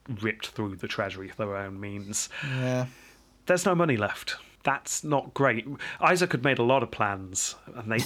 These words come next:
Speaker 1: all
Speaker 2: <laughs>
Speaker 1: kind of involved having money.
Speaker 2: Yeah.
Speaker 1: And now he had no money. So,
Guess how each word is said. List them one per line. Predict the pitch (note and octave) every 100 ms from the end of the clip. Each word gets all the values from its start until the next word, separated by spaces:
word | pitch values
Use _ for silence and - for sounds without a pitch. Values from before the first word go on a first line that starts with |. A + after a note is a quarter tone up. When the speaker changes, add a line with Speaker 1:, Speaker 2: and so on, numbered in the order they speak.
| -
Speaker 1:
all | D3 A3
Speaker 2:
<laughs> |
Speaker 1:
kind | C#3 C3+
of | A#2+
involved | A2 B2 A#2 -
having | - A2+ A2+ G#2 G#2
money. | G#2+ G#2 G2 G#2+ A#2
Speaker 2:
Yeah. | C#3 C#3+ B2+ A#2+ A2 - A2+
Speaker 1:
And | A2+ A2+
now | A#2+
he | A#2+ A#2
had | A2+ A2+
no | A2+ G#2+ G#2 G2+
money. | G#2 G#2 F#2+ G2+ - - _ -
So, | - -